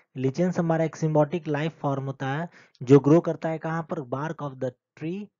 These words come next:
as large colored patches के फॉर्म में। नेक्स्ट हमारा क्वेश्चन है कि in which kingdom would you place an organism which is unicellular, eukaryotic and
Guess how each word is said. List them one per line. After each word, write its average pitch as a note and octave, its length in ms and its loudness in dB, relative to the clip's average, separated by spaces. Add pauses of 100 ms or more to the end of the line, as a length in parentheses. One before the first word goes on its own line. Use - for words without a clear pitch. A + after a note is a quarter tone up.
as B2 240 -10
large C#3 300 -4
colored C3+ 320 -8 (100)
patches A#2+ 300 -10
के - 100 -10
फॉर्म G2+ 280 -12
में। E2+ 160 -16 (800)
नेक्स्ट C3 360 -4
हमारा D3+ 240 0
क्वेश्चन D#3+ 320 -2
है D#3 60 -2
कि D3 220 -6
in D3 60 0
which E3+ 280 -4
kingdom C#3+ 380 -4 (240)
would D3 160 2
you D#3 220 6
place D#3+ 340 -2
an D3+ 60 -6
organism C#3 600 -6
which B2 220 -8
is D3 220 -2
unicellular, E3 600 0 (600)
eukaryotic D3+ 680 2
and C#3 140 -8